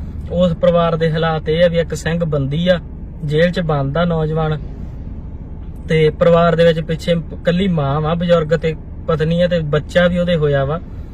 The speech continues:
ਤੇ ਤੁਸੀਂ ਹੈਰਾਨ ਹੋ ਜਾਓਗੇ, ਅਸੀਂ ਜਦੋਂ ਪਰਿਵਾਰ ਨੂੰ ਮਿਲਣ ਗਏ ਨਾ, ਤੇ ਮਾਤਾ ਜੀ ਕਿਸੇ ਦੇ ਘਰੇ ਕੰਮ ਕਰਨ ਗਏ ਹੋਏ ਸੀਗੇ ਉਹਨਾਂ ਦੇ ਝਾੜੂ ਪੋਚੇ ਦਾ, ਤੇ ਉਮਰ ਉਹਨਾਂ ਦੀ ਪੈਂਹਠ ਸੱਤਰ ਸਾਲ ਹੋਊਗੀ, ਬਜ਼ੁਰਗ।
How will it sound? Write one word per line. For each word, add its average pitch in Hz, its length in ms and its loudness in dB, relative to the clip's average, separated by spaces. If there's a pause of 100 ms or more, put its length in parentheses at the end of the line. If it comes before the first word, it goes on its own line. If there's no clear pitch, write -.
(560)
ਤੇ 165 160 -6 (1160)
ਤੁਸੀਂ 233 420 4 (160)
ਹੈਰਾਨ 185 320 6
ਹੋ 202 160 2
ਜਾਓਗੇ, 208 300 4
ਅਸੀਂ 208 160 0
ਜਦੋਂ 208 180 2
ਪਰਿਵਾਰ 196 400 2
ਨੂੰ 202 100 -2
ਮਿਲਣ 175 280 2
ਗਏ 196 180 2
ਨਾ, 233 180 0 (600)
ਤੇ 226 100 8
ਮਾਤਾ 190 540 2
ਜੀ 220 200 0
ਕਿਸੇ 196 300 -2
ਦੇ 208 140 0
ਘਰੇ 208 380 2 (200)
ਕੰਮ 208 240 0
ਕਰਨ 196 280 0
ਗਏ 185 180 6
ਹੋਏ 165 180 2
ਸੀਗੇ 139 220 -2
ਉਹਨਾਂ 175 160 2
ਦੇ 165 80 -4
ਝਾੜੂ 160 220 0
ਪੋਚੇ - 320 -10
ਦਾ, - 140 -10 (480)
ਤੇ 202 60 0
ਉਮਰ 202 340 2
ਉਹਨਾਂ 208 180 2
ਦੀ 214 80 0
ਪੈਂਹਠ 220 280 2
ਸੱਤਰ 180 260 0
ਸਾਲ 156 240 0
ਹੋਊਗੀ, 139 340 -6
ਬਜ਼ੁਰਗ। 151 340 2